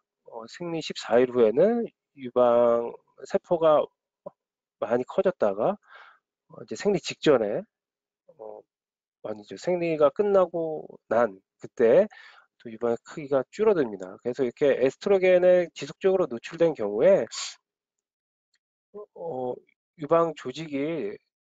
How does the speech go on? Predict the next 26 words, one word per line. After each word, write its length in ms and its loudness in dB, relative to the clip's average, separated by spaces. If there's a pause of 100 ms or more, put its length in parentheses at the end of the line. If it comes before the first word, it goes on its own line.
(120)
유방 240 -2
세포가 680 2 (180)
자연적으로 540 2
죽어야 380 2
되는데 420 2
죽지 300 -6
않고 240 0
살아남아서 680 -2 (100)
유방암을 580 0
일으키는 400 -6
경우가 300 0
있어요. 460 -4
그래서 400 -4 (720)
이 400 -4
평생 320 -2
동안에 320 4
에스트로겐에 760 4
얼마나 400 4
노출됐느냐에 1120 0
따라서 580 0
유방암의 1160 -2
발생 280 -8
위험이 220 -4
높아지거든요. 640 -6
그래서 240 -10
뭐 80 -12